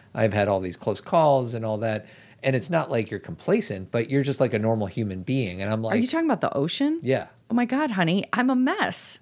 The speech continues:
Speaker 2: at the
Speaker 1: I
Speaker 2: ocean. What are you talking about?
Speaker 1: I feel like when it comes to undertows and things like that
Speaker 2: <laughs> Oh my God, you and I are not a good team in that matter.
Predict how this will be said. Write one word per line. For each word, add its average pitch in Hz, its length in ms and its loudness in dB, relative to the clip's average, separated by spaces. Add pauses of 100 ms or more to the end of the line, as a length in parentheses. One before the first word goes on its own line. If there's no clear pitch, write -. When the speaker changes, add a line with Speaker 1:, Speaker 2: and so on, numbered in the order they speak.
Speaker 2:
at 185 140 2
the 170 120 2
Speaker 1:
I - 40 4
Speaker 2:
ocean. 170 200 0
What 226 100 2
are 349 40 0
you 370 100 2
talking 339 500 0
about? 135 300 2
Speaker 1:
I - 20 -4
feel 240 220 -2
like 165 200 2
when 135 120 2
it 117 80 -4
comes 156 220 -4
to - 100 -2
undertows 151 840 -2
and 139 140 -6
things 143 280 -4
like 143 220 0
that 151 300 0
Speaker 2:
<laughs> - 40 -20
Oh - 60 -
my 240 160 2
God, 190 280 0 (280)
you 240 240 0
and 311 100 0
I 247 280 2
are 196 140 2
not 185 260 2
a - 20 0
good 165 200 0
team 139 380 0
in 156 140 0
that - 260 -2
matter. 160 320 2